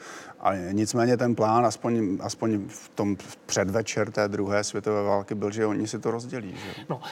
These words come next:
Speaker 2: a ta, ta ťažkosť tejto diskusie je v tom, že hovoríme o tých sedemdesiat miliónov mŕtvych, z toho dvadsať miliónov bolo Rusov, alebo teda zo Sovietskeho zväzu. E,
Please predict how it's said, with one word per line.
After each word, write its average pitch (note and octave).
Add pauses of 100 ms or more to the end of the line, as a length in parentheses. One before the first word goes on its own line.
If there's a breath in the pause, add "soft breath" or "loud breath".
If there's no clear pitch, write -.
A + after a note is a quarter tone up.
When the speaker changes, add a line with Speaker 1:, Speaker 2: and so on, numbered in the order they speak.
(120 loud breath)
Speaker 2:
a B2
ta, -
ta C#3
ťažkosť -
tejto -
diskusie D3
je F3
v -
tom, C3
že C3+
hovoríme D3+
o C3
tých E3+ (340 loud breath)
sedemdesiat E3+
miliónov D3+
mŕtvych, C#3
z -
toho B2+
dvadsať C#3+
miliónov D3
bolo C#3+
Rusov, E3 (300 loud breath)
alebo A#2
teda A#2
zo A#2
Sovietskeho C3
zväzu. B2+ (640 loud breath)
E, A#2+